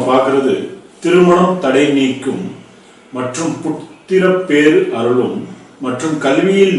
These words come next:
மேன்மை அடைய அருள் செய்யும் பதஞ்சலி மனோகரர் கோயில் திருவீழமர். இங்க இருக்கிற இறைவருடைய பேர் வந்து பதஞ்சலி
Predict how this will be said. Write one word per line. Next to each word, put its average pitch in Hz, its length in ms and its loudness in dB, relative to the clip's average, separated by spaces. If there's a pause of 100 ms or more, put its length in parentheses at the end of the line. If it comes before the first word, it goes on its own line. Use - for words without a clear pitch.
மேன்மை 170 400 2 (160)
அடைய 131 220 0 (1000)
அருள் 131 260 -2
செய்யும் 120 280 0 (280)
பதஞ்சலி 196 640 4
மனோகரர் 139 520 2 (100)
கோயில் 104 300 -4 (580)
திருவீழமர். 139 760 4 (960)
இங்க 139 200 -4
இருக்கிற 180 220 2 (120)
இறைவருடைய 165 500 4 (160)
பேர் 131 300 4
வந்து 98 200 -4 (400)
பதஞ்சலி 160 540 2